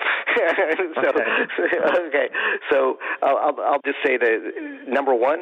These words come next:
Speaker 1: is download the program Freedom. And also maybe Intego Content Barrier. So here's, here's why. Uh, do you know about the program Freedom? You must. You know all this stuff.
Speaker 2: Absolutely. Yeah, yeah. Of course.
Speaker 1: Yeah, of course. Do you, if you, if you advise, do you advise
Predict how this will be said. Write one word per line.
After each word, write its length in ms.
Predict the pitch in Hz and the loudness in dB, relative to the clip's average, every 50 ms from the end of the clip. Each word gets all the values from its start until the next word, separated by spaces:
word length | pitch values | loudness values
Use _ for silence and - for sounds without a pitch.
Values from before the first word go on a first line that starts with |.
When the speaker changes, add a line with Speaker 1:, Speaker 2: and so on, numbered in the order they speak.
| 185 | -6
Speaker 1:
is 160 | - - 127 120 - - | -2 -2 -2 -2 0 0
download 340 | 117 113 131 135 131 131 | 0 0 2 2 2 0
the 60 | - 117 | 0 -2
program 420 | - 127 120 110 113 113 107 101 98 - | -2 0 0 2 2 0 0 0 -4 -4
Freedom. 260 | - 117 107 101 - - - - - - - - - - - - - - - - - - - _ _ _ _ _ _ _ _ _ _ _ _ _ _ - | -2 0 0 0 -2 -4 -6 -8 -8 -8 -16 -20 -20 -20 -20 -20 -20 -20 -20 -20 -20 -20 -20 _ _ _ _ _ _ _ _ _ _ _ _ _ _ -2
And 200 | 131 123 120 123 | 0 2 2 2
also 220 | 123 - - 120 | 2 0 0 0
maybe 200 | 117 120 117 113 | 0 0 2 2
Intego 440 | 110 98 - 117 113 110 113 107 101 - | 0 0 2 0 0 2 2 0 0 0
Content 400 | 113 107 104 - - 101 95 - | -2 -2 -2 -2 -2 -4 -2 0
Barrier. 360 | 101 98 98 98 92 92 90 - - - - - - - - - - - - - | -2 0 0 0 -2 -2 -6 -6 -12 -16 -16 -14 -12 -10 -10 -12 -10 -8 -2 0
So 240 | 131 120 113 113 117 - - | 2 2 2 2 0 -2 -2
here's, 180 | 131 135 123 - - | 0 0 0 0 -2
here's 160 | - 127 120 - | -2 -2 -2 0
why. 240 | 110 104 98 95 90 - - - - - - - - _ | 0 0 2 2 0 -2 -8 -14 -16 -16 -16 -16 -8 _
Uh, 240 | - 120 117 113 110 - - - - - | 0 2 4 4 2 0 -2 -10 -10 -6
do 80 | - | -2
you 40 | 131 | 0
know 80 | 135 151 | 0 2
about 160 | - - 147 - | 2 0 -2 -2
the 40 | - | 0
program 280 | - 147 143 147 143 135 - | -2 0 0 0 -2 -2 0
Freedom? 300 | - 147 147 160 151 147 - - - - | 0 0 0 0 -2 -4 -12 -16 -8 -6
You 100 | - 117 | -2 0
must. 240 | 113 101 92 - | 0 0 0 -2
You 60 | - 113 | 0 2
know 100 | 113 107 | 2 2
all 80 | 101 101 | 2 0
this 100 | 104 92 | -2 -4
stuff. 120 | - 107 117 | -2 0 2
Speaker 2:
Absolutely. 320 | 127 147 131 98 95 98 | 2 2 2 0 -2 -2
Yeah, 140 | 135 165 175 | -4 -4 -2
yeah. 140 | 151 104 90 | -2 -2 -4
Of 60 | 87 | -4
course. 160 | - - - 123 | -6 -4 0 0
Speaker 1:
Yeah, 60 | 120 | 0
of 60 | 113 - | 0 2
course. 200 | - 123 104 - - - | 0 0 0 0 -2 -2
Do 80 | 135 143 | -2 -2
you, 160 | - - 143 | 0 -2 -2
if 80 | 131 127 | 0 0
you, 120 | 135 120 131 | -2 -2 -2
if 260 | - - - 127 117 | -6 -2 -2 0 2
you 120 | 120 120 | 2 2
advise, 300 | 113 107 - 113 110 117 110 - - | 2 2 2 2 2 2 0 -2 -2
do 60 | 117 | -2
you 60 | 117 | 0
advise 200 | 104 - 107 110 | 2 2 0 0